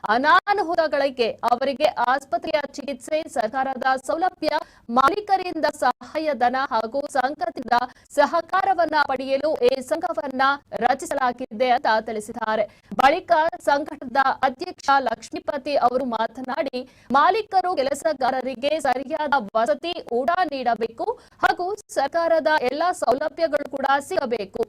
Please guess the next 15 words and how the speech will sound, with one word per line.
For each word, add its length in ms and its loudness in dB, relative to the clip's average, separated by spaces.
ರಕ್ಷಣೆಗಾಗಿ 960 -2
ಜೀವ 380 -6
ವಿಮಾ 580 -4
ಪಾಲಿಸಿರಬೇಕು. 920 2
ಭದ್ರತೆಗಾಗಿ 920 0
ಸಂಘಟನವನ್ನ 960 -2
ರಚಿಸುವುದಾಗಿ 920 -4
ತಿಳಿಸಿದ್ದಾರೆ. 880 -6
ಈ 40 8
ಸಂದರ್ಭದಲ್ಲಿ 800 2
ರೈತ 400 0
ಸಂಘದ 480 -6
ಮುಖಂಡರಾದ 720 -2
ವೆಂಕಟರಾಮ 840 -2
ರೆಡ್ಡಿ, 400 0